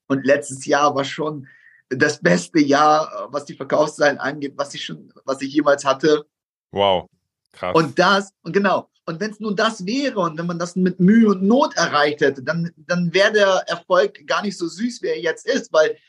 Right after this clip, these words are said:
Speaker 1: und das ist das, was wirklich so toll daran ist, ich habe das Ganze erreicht, mit, wie ich noch nie so viel Spaß hatte, wie es noch nie so leicht war, wie ich noch nie so viel Zeit hatte.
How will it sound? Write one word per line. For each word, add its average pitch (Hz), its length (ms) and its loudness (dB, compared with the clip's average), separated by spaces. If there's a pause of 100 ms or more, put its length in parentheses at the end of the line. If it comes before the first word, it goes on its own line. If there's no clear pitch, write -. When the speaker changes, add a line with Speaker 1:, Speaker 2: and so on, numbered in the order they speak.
(280)
Speaker 1:
und 175 160 0
das 185 140 2
ist 175 100 -6
das, - 160 2
was 180 200 -4
wirklich 180 280 -8
so 175 100 2
toll 226 460 2 (220)
daran 131 340 0
ist, 143 260 -4 (380)
ich 175 140 2
habe 202 80 2
das 180 160 -4
Ganze 190 240 2
erreicht, 165 480 0 (200)
mit, 196 220 -2 (360)
wie 175 160 -4
ich 196 120 -4
noch 214 160 4
nie 294 140 0
so 285 100 0
viel 262 140 -4
Spaß 233 420 -2
hatte, 147 300 -2
wie 165 100 -6
es 180 80 -10
noch 214 140 -2
nie 247 100 -4
so 254 140 -2
leicht 247 520 2
war, 151 280 0
wie 208 140 -6
ich 185 120 -14
noch 214 140 -2
nie 254 140 -2
so 262 120 -2
viel 247 160 -6
Zeit 262 380 0
hatte. 143 480 2